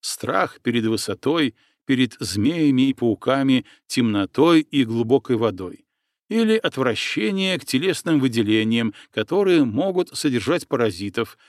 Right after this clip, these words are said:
или к тухлому мясу и так далее, но часто удивляются несколько больше и даже противятся идее, что у некоторых наших эмоциональных эмоций может быть эволюционный базис.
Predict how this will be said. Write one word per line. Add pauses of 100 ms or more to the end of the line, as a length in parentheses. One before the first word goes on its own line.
(160)
или
к
тухлому
мясу (200)
и
так
далее, (360)
но
часто
удивляются
несколько
больше (320)
и
даже
противятся
идее, (260)
что
у
некоторых
наших
эмоциональных
эмоций (300)
может
быть
эволюционный
базис.